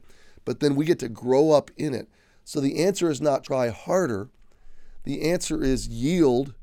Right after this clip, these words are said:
more deeply, surrender more fully, uh, trust in faith that he's gonna live this out of me today. Now,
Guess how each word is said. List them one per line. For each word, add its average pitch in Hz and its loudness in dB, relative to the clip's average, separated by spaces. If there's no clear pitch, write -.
more 131 0
deeply, 123 -6
surrender 143 2
more 131 0
fully, 156 -2
uh, 113 -4
trust - 0
in 135 0
faith 156 -2
that 135 -2
he's 127 -2
gonna 127 0
live 131 4
this 147 0
out 151 6
of 123 0
me 110 -4
today. 110 -4
Now, 127 4